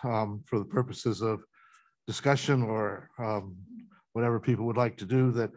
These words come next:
the proposals related to the, uh, selectmen and the budget committee memberships and the responsibility for the, um, C I P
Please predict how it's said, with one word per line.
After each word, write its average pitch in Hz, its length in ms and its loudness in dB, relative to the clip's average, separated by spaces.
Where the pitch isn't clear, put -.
the 120 100 -2
proposals 131 840 2
related 127 460 2
to 117 260 2
the, 117 260 2
uh, 120 140 4
selectmen 131 640 2
and 117 180 -4
the 113 220 -2
budget 143 320 4
committee 135 280 4
memberships 139 640 4
and 113 120 -2
the 117 40 0
responsibility 127 880 2
for 113 280 0
the, 117 260 2
um, 107 180 -2
C 147 240 6
I 123 140 4
P 131 440 4